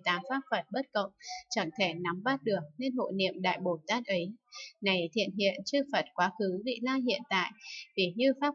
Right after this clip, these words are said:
không quên mất, chẳng thể nắm bắt được, nên hộ niệm Đại Bồ Tát ấy. Như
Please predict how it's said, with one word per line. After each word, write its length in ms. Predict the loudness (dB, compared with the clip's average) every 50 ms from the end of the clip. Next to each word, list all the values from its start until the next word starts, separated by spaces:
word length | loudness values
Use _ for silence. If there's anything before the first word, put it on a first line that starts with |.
| 0 0
không 180 | 0 0 2
quên 260 | 2 2 2 4 4
mất, 140 | 4 4 2 0 -4 _ -8
chẳng 200 | -4 -4 -4 -4 -2 -2
thể 80 | -2 -2 -2 -2
nắm 140 | -4 -4 -4 -2 -2
bắt 180 | -4 -2 0 0
được, 160 | 0 0 0 -2 _ -6
nên 180 | -2 0 0 0
hộ 180 | 0 0 -2 0 0
niệm 180 | 0 0 0 0 2
Đại 180 | 2 2 2 2
Bồ 160 | 0 -2 -2 -2 -4
Tát 180 | -4 -4 -2 0
ấy. 300 | 0 0 0 0 -2 -6 -10 -14 -14 -12 -12 -10 -2 2
Như 100 | 2